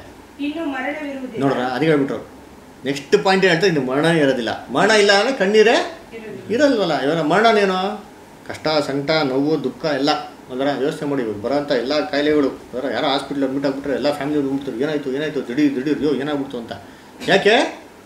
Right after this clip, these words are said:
Speaker 2: ಅವ್ರಿಗೆ ಮರಣ ಬಂದ್ಬಿಡ್ತಾರಲ್ಲ. ನೋವು, ಕಷ್ಟ, ದುಃಖ. ಸಾವಿರ ಸಲ ಇದು ತೆಗೆದ್ರೆ ಹೆಂಗಿರ್ತಾರೆ ನೋಡ್ರಿ, ಇದ್ರಿ ಯಾವ್ದಾರ ಡಾಕ್ಟ್ರಿ shop ಇರ್ತದಾ? ಯಾವ medical shop ಇಲ್ಲ, ಡಾಕ್ಟ್ರಿ shop ಇಲ್ಲ, hospital ಇಲ್ಲ ಅಂದ್ರೆ,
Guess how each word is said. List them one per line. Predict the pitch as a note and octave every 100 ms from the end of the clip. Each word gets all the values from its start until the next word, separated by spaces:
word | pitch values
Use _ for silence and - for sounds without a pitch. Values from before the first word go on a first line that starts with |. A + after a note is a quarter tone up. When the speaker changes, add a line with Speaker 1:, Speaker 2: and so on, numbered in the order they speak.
| - -
Speaker 2:
ಅವ್ರಿಗೆ | A#2 C3 A3 D4 - - A2
ಮರಣ | A#2 A#2
ಬಂದ್ಬಿಡ್ತಾರಲ್ಲ. | A2 G#2+ G#2+ G2+ G2+ G2+ G2 - A#2
ನೋವು, | A3+ C#4 D3 -
ಕಷ್ಟ, | G3 F#3+ C4+ A#3+
ದುಃಖ. | - A#3+ C3 - - - - - -
ಸಾವಿರ | D#3 F3+ F3+ F3
ಸಲ | A#3
ಇದು | G3+ E3
ತೆಗೆದ್ರೆ | E3+ F#3
ಹೆಂಗಿರ್ತಾರೆ | F3 E3 E3 D3
ನೋಡ್ರಿ, | C3+
ಇದ್ರಿ | B2+ C3 C3+ -
ಯಾವ್ದಾರ | B2 C#3+ C#3+ D#3+
ಡಾಕ್ಟ್ರಿ | C3+ C3+ C#3
shop | C3+ B2
ಇರ್ತದಾ? | - A#2 A#2+ - - - - C#3
ಯಾವ | D#3
medical | C#3+ C#3+ D#3+ C#3+
shop | C#3 C3+ C3+
ಇಲ್ಲ, | A#2+ D3
ಡಾಕ್ಟ್ರಿ | C3 D3 D3+
shop | C3+ B2 C#3
ಇಲ್ಲ, | C#3+
hospital | C3 D3 C#3+ C#3
ಇಲ್ಲ | A#2+
ಅಂದ್ರೆ, | A2+ G#2+ C#3 D#3